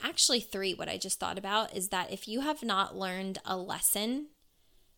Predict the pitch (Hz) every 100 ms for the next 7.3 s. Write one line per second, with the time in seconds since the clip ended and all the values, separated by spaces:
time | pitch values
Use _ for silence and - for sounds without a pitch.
0 | - _ _ _ - 214 208 - 214 220
1 | 247 240 214 196 180 180 - 190 - 180
2 | 196 196 196 196 202 196 202 185 156 190
3 | 185 - 190 185 180 175 165 180 208 220
4 | - 233 196 247 247 226 214 202 - 185
5 | 180 180 - 180 175 170 - 175 170 170
6 | 170 175 170 170 165 170 - 165 147 139
7 | 120 131 -